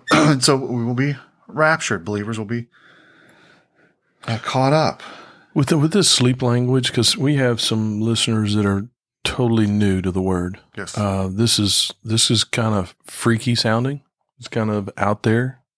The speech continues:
Speaker 2: So when we talk about the sleep language, we talk about being caught up.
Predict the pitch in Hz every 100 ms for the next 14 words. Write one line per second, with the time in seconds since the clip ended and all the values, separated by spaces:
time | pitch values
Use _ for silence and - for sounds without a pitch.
0 | - - 113 110 104 107 104 101 110 104
1 | - 101 95 - - - 113 - 104 104
2 | 104 101 98 92 98 95 110 92 92 92
3 | - - - - - 98 92 - 98 98
4 | 95